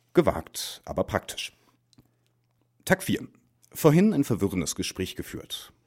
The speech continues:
Fremdes Kind, circa vier. "Hallo, ich bin Malte. Ich habe Kekse.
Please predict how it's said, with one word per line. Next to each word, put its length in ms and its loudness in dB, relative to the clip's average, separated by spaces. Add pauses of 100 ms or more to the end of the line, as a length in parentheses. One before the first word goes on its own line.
(120)
Fremdes 340 -8
Kind, 480 -2
circa 220 -14
vier. 380 0 (840)
"Hallo, 480 2 (120)
ich 120 -16
bin 140 0
Malte. 380 0 (440)
Ich 120 -12
habe 140 -10
Kekse. 480 -2